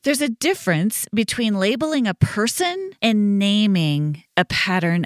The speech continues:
of behaviors. Labeling slaps a sticker on someone that says, "You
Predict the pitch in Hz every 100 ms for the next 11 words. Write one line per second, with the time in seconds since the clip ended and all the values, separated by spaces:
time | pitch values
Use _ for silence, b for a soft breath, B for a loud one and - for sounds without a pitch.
0 | - 156 151 143 - - 160 - 151 147
1 | 143 - - - - B B B B B
2 | B - 233 311 349 247 180 170 165 170
3 | - - - 202 - 392 - - 269 240
4 | 202 165 160 151 135 139 139 156 160 -
5 | - - 180 170 160 - 165 151 175 202
6 | 226 254 277